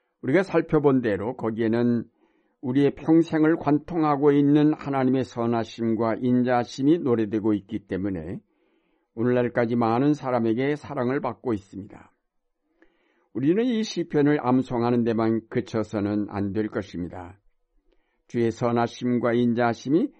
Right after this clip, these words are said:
나의 평생을 보장하신다는 믿음을 가지고 어떤 난관, 어떤 시련 속에서도 낙심하고 좌절하지 않는 적극적인 신앙, 긍정적인 삶의 태도를 가지고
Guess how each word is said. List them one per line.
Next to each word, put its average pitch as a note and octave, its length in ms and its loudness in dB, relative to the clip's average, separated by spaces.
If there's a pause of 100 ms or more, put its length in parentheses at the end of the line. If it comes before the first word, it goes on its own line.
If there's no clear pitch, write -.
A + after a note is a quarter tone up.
(340)
나의 A#2 300 0
평생을 E3 600 0
보장하신다는 B2+ 1040 0
믿음을 A2+ 460 0
가지고 G2+ 560 -4 (760)
어떤 B2+ 440 0
난관, B2+ 540 2
어떤 C#3 340 -2
시련 C3 420 -2
속에서도 C3 720 -4
낙심하고 B2+ 640 -2
좌절하지 A2+ 640 -2
않는 B2+ 400 0 (380)
적극적인 D3+ 720 0
신앙, F#2+ 520 -6 (400)
긍정적인 B2 760 2
삶의 C3 440 -2
태도를 C3+ 480 -4
가지고 C#3 480 0